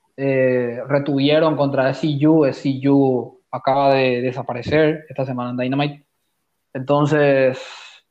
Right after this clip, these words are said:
no, no recuerdo quiénes son los retadores número uno. Ya hay retadores para los campeonatos de los Young Bucks.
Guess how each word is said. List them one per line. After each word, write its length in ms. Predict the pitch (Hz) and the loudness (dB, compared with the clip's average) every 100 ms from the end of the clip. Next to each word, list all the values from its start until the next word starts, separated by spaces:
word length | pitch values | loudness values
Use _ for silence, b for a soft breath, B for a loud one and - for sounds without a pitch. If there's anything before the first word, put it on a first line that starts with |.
| _ - 127 | _ -20 -8
no, 160 | 147 | -6
no 260 | 147 151 180 | -4 -2 -2
recuerdo 440 | 202 - 202 202 | -2 2 2 2
quiénes 220 | 185 196 | 0 -2
son 140 | 190 185 | -2 0
los 160 | 180 | 0
retadores 420 | 185 185 160 175 180 | 2 2 2 2 2
número 280 | 175 175 | 2 2
uno. 200 | 156 180 | 2 2
Ya 240 | 165 165 156 | 2 2 4
hay 140 | 165 | 4
retadores 440 | 170 147 135 135 143 | 2 2 0 0 -2
para 140 | 139 | -2
los 100 | 139 | -2
campeonatos 340 | 139 135 127 | -2 -2 -2
de 40 | 131 | -4
los 60 | |
Young 120 | 135 127 | -4 -4
Bucks. 240 | 123 | -8